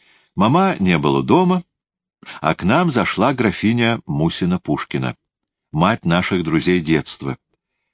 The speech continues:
звать нас куда-то с её детьми, на что требовалось разрешение мама.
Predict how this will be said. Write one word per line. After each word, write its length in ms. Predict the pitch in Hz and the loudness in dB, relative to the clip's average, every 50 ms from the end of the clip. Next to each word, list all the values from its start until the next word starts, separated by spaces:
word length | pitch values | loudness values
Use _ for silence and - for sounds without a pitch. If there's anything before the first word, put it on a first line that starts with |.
| _ _ | _ _
звать 460 | 110 104 107 127 135 123 101 - - | -4 0 2 2 2 2 0 -2 -4
нас 320 | 80 76 69 65 - - - | -2 -2 -2 -2 -4 -10 -6
куда-то 420 | - 85 71 82 78 73 - - | -4 -2 0 0 0 0 -2 -8
с 140 | - - - | -6 -2 -2
её 200 | 82 73 73 69 | 0 0 0 -2
детьми, 440 | 65 73 71 - 85 80 73 60 - _ _ _ _ - _ | -2 -4 -6 -4 -2 -2 -2 -4 -6 _ _ _ _ -20 _
на 100 | - 71 | -6 -4
что 240 | 71 - - 90 78 | -4 -2 0 -2 -2
требовалось 760 | - - - 87 107 120 123 135 135 139 139 143 139 - - - | 0 0 0 2 2 2 2 0 0 0 0 -2 -4 -6 -10 -8
разрешение 800 | - 78 76 71 65 67 67 67 - - 104 92 90 95 92 92 | -4 -2 -2 0 0 -2 -2 -4 -4 -2 -2 -2 0 0 -2 -2
мама. 360 | 90 87 82 78 71 64 127 | -2 -2 -4 -4 -4 -8 -8